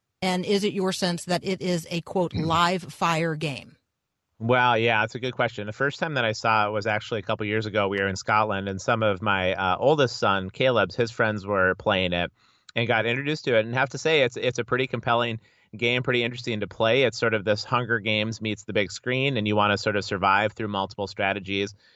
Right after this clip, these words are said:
Speaker 2: A bit of a first-person shooter game, and you get some weapons. It's not horribly, like, in terms of grotesquely violent, but obviously the way you win the game is that you're the last person who's still alive. So it's gonna have some significant violence associated with it.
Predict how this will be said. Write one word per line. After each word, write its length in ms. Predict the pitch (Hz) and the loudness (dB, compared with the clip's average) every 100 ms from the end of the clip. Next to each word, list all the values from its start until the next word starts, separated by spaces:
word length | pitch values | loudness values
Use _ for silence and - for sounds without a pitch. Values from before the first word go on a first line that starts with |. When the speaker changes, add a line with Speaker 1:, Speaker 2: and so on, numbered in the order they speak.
| - | -4
Speaker 2:
A 160 | 143 135 | 0 2
bit 140 | 156 | 2
of 80 | 156 | 2
a 60 | 143 | 0
first-person 640 | 131 135 - 127 - 110 | 2 2 2 -2 -2 -8
shooter 320 | - 110 113 | -4 -2 0
game, 280 | 104 107 120 | 0 -2 -2
and 100 | 110 | -4
you 100 | 98 | -2
get 220 | 110 104 _ _ _ | 0 0 _ _ _
some 240 | - 131 110 | -2 0 2
weapons. 440 | 104 117 113 117 | 0 0 -4 -4
It's 220 | 135 - | -6 -4
not 220 | 147 139 - | 0 0 0
horribly, 680 | 123 117 120 131 139 151 160 _ _ - | -6 0 2 2 -2 -4 -6 _ _ -6
like, 320 | 117 87 - | -4 -2 -2
in 140 | 123 | -4
terms 340 | 120 123 120 117 | 0 0 0 0
of 160 | 101 | -2
grotesquely 680 | 92 104 - - 113 - 135 | 0 -4 -2 -4 -4 -4 -4
violent, 400 | 127 120 147 165 | 2 2 2 0
but 100 | 131 | 0
obviously 600 | 104 135 139 110 110 117 | 2 2 0 -6 -4 -6
the 140 | 113 107 | -4 -2
way 140 | 113 | 0
you 140 | 113 113 | 0 -2
win 160 | 120 | -4
the 80 | 101 | -4
game 400 | 107 151 127 120 | -2 -2 -2 -4
is 200 | 110 92 | -6 -2
that 220 | 107 95 | 0 0
you're 140 | 110 113 | 0 0
the 80 | |
last 260 | 107 107 104 | 2 2 2
person 260 | 113 110 101 | -4 -4 -8
who's 160 | 95 | -8
still 220 | - 101 | -4 -2
alive. 380 | 92 104 73 67 | 2 2 2 -2
So 140 | - 98 | -2 -4
it's 100 | - | -2
gonna 220 | 127 113 | -4 -2
have 280 | 107 98 95 _ _ _ | 0 0 -2 _ _ _
some 280 | - 123 113 | -2 0 0
significant 540 | 110 107 110 110 95 | -4 -4 -4 -2 -2
violence 380 | 95 98 98 92 | 0 0 0 -4
associated 560 | 92 107 117 107 90 87 | -2 -2 0 0 0 2
with 220 | 90 - | 0 0
it. 180 | 87 | -2